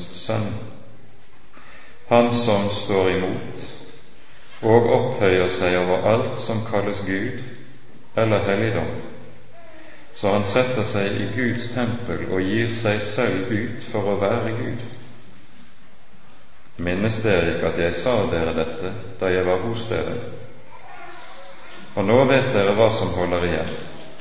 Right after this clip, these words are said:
så han først skal åpenbares i sin tid. For lovløshetens hemmelighet er allerede virksom, bare at det som nå holder igjen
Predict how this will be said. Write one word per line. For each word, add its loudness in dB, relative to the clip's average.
så 0
han 4
først 0
skal 4
åpenbares 2
i -6
sin -2
tid. -4
For 4
lovløshetens 4
hemmelighet 0
er 2
allerede 2
virksom, -4
bare 6
at 0
det 4
som -2
nå 4
holder 2
igjen 0